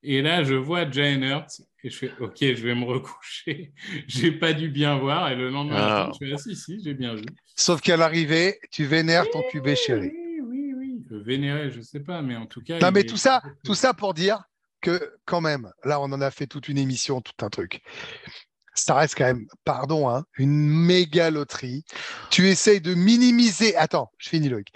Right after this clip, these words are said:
Speaker 3: Tu essayes de
Speaker 2: <laughs>
Speaker 3: minimiser les risques, parce que le principe, il est là,
Speaker 2: Oui, voilà.
Speaker 3: de cibler au plus juste,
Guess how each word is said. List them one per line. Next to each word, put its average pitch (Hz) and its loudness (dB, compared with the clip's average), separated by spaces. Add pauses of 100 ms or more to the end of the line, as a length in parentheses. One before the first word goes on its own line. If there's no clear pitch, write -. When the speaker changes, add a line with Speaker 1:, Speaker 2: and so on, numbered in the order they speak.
(280)
Speaker 3:
Tu 202 2
essayes 247 4
de 139 2
Speaker 2:
<laughs> - -
Speaker 3:
minimiser 233 0
les 190 2
risques, 147 -10
parce 143 -4
que 170 2
le 156 0
principe, 143 -2
il 147 2
est 127 2
là, 117 0
Speaker 2:
Oui, 139 4
voilà. 113 2
Speaker 3:
de 180 4
cibler 233 2
au 240 2
plus 170 -6
juste, 139 -8